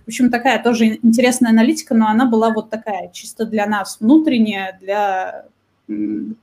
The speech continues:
наших мероприятий последующих и так далее. Вот. Так что, Наташа, подумай, может быть, что-нибудь подобное, э, фигануть, ну, не на один день даже, а на несколько. Это даёт очень интересную пищу для размышлений.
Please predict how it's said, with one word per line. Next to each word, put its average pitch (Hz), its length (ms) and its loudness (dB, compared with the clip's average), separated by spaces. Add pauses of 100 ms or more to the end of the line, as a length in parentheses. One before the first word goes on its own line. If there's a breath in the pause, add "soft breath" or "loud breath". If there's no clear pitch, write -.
(120)
наших 220 460 0
мероприятий 208 680 -4
последующих 190 680 -10
и - 120 -20
так 190 160 -12
далее. - 180 -14 (800 soft breath)
Вот. 185 440 -8 (200)
Так 226 140 0
что, 226 280 4
Наташа, 226 480 4
подумай, 233 380 6
может 208 340 0
быть, 202 260 -8
что-нибудь 220 380 0
подобное, 196 880 0 (420)
э, 226 40 -18
фигануть, 226 540 0
ну, 226 80 8
не 214 360 6
на 220 120 4
один 254 300 4
день 247 340 0
даже, 196 320 -4
а 190 160 -4
на 220 160 0
несколько. 254 580 0
Это 202 420 -8
даёт 233 360 0
очень 226 360 0
интересную 226 640 -4
пищу 233 380 -2
для 196 180 -6
размышлений. 226 800 -2